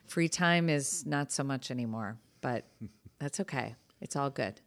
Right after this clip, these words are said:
Speaker 2: Gotta take advantage of it when you have it.
Speaker 1: Yep.
Speaker 2: So before you retired, you had a long career in T V news, which you talked about.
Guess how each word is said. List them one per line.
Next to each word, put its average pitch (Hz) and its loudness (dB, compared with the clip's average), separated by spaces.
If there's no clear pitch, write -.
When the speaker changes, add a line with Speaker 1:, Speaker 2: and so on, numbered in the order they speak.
Speaker 2:
Gotta 92 0
take 95 0
advantage 101 2
of 104 4
it - 2
when 107 2
you 107 0
have 69 -2
it. - -12
Speaker 1:
Yep. 147 -2
Speaker 2:
So 135 6
before 123 0
you 180 0
retired, 95 -2
you 87 -2
had 85 2
a 85 0
long 85 0
career 82 0
in 78 -4
T 85 -6
V 78 -6
news, 78 -6
which 71 -16
you - -18
talked 71 -14
about. - -14